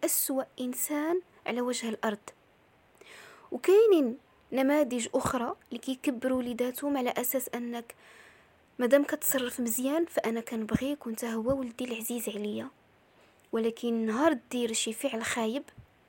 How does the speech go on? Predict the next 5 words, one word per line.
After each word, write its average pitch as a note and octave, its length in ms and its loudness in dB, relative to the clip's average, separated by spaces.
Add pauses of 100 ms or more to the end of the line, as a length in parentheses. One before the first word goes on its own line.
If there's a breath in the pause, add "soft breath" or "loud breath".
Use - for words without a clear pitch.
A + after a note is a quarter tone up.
(680)
ما A#3 60 2
تلوم B3+ 340 0
إلا C#4+ 260 4
نفسك. - 500 -6 (2000)
فكخلاصة، C4+ 840 0